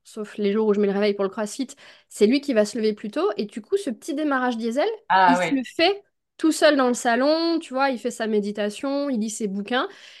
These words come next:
Speaker 1: Et moi, j'ouvre un œil comme un bon petit lapin de Duracell et hop, je me mets debout et c'est parti. Je cours
Speaker 2: Ouais.
Speaker 1: partout. Mais lui, il s'est déjà un peu lancé.
Speaker 2: Oui, ça me parle beaucoup, euh, parce que je suis un peu, euh, comme ton, ton
Speaker 1: Mm.
Speaker 2: chéri.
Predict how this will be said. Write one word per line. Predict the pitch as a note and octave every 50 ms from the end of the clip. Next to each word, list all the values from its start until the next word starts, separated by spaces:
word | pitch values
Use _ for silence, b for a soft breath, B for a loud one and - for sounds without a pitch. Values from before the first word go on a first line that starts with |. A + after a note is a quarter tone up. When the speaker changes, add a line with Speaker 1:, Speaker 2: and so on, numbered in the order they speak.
| B B _
Speaker 1:
Et | - B3 B3+ C4 A#3 -
moi, | A#3 B3 D4 D#4+ D#4
j'ouvre | C#4+ D4 D#4 C#4+ C#4+
un | C#4 C4+ C#4 C#4
œil | C#4+ C#4+ C#4 A#3
comme | - B3+ A#3 G#3+
un | G3
bon | G#3+ B3+ E4 F4
petit | E4+ - D#4
lapin | C4 - C4+ B3
de |
Duracell | A3+ G#3+ G#3+ G#3+ G#3+ E4 F#4 G4+ -
et | C4+ B3 - -
hop, | G4+ - - - -
je | - D4
me | D#4
mets | D#4 D4
debout | C4 B3+ A#3+ E4+ G4
et |
c'est | F#4+ E4+ D4+
parti. | - A#3 - - F4 - - _ - - - - - - - - _ b b b b b
Je | - -
cours | - D#4+ F3
Speaker 2:
Ouais. |
Speaker 1:
partout. | E3+ A#3 - D3 - D4+ F#4+ - _ _ _ _ _ -
Mais | A3+ A3
lui, | A3+ D4 E4 F4
il |
s'est | F4 - C4 A3
déjà | A#3 B3 B3 C#4+ D#4+ E4+
un | D#4 C4 A#3+
peu | - D4
lancé. | C#4+ C4+ C4+ C4 C4 - - - C4 C4 - _ _ _ _ _ _ _ _ _ -
Speaker 2:
Oui, | G3 A3+ A3+
ça | - G3 F3+ E3+
me | E3+ -
parle | E3+ E3+ E3+ E3+ E3
beaucoup, | F#3+ G#3 G#3+ - - A3+ G#3+ G3
euh, | D#3+ D3+ D3 D3 D3 D3+ D3
parce | C#3+ E3 D#3+ -
que | - F3 F3
je | - - E3+
suis | D#3+ - - - G#3+ A3
un | G3+ F#3 E3
peu, | - - F3+
euh, | F3+ F3+ F3 E3 D#3 D3
comme | D3+ F3+ F3 F3 E3+ E3
ton, | - E3+ D#3+ D#3 D#3 D#3
ton | A3 G#3 G#3
Speaker 1:
Mm. | F#3+ F#3 - - _ - -
Speaker 2:
chéri. | A3 - B3+